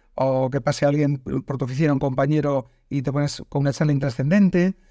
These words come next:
Claro, eso te consume tiempo y en el juego no te da dinero. Eso es una tarea, por ejemplo, que tienes que abordar porque se da, tienes que quitártela del medio,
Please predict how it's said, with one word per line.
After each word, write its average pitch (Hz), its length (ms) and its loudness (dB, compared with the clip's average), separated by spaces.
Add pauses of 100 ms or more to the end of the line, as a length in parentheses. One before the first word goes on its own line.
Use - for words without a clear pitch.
(280)
Claro, 180 340 2
eso 175 220 0
te 147 100 -4
consume 160 320 -2
tiempo 208 540 2
y 156 140 -2
en 151 60 2
el 147 100 0
juego 180 220 2
no 185 100 2
te 185 140 0
da 165 100 0
dinero. 135 340 -2
Eso 143 100 -6
es 156 80 -8
una 190 120 2
tarea, 170 220 2
por 160 100 0
ejemplo, 170 220 0
que 131 80 -2
tienes 151 240 -2
que 156 280 0
abordar 156 460 0
porque - 220 -6
se 131 160 -4
da, 175 260 0 (460)
tienes 151 160 -2
que 165 100 0
quitártela 139 440 0
del 160 120 2
medio, 190 380 4